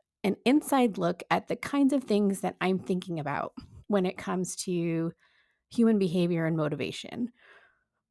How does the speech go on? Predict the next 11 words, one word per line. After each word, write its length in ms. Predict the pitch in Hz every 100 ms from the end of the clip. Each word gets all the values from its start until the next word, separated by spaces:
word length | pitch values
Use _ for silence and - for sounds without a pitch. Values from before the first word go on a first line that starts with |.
| _
which 580 | - 196 180 - - - -
are 480 | 214 185 175 165 165 - -
the 480 | 208 175 226 226 196
most 680 | 190 175 - - - - - _ 180
important 460 | 180 185 185 175
variables 880 | 180 156 165 - - - - - - - - _ -
in 420 | 185 170 165 165 -
sales 320 | - 165 160
and 100 | 151
marketing. 520 | 135 - - - 226 - _ _ _ _ _ _ -
So, 560 | - 190 190 185 190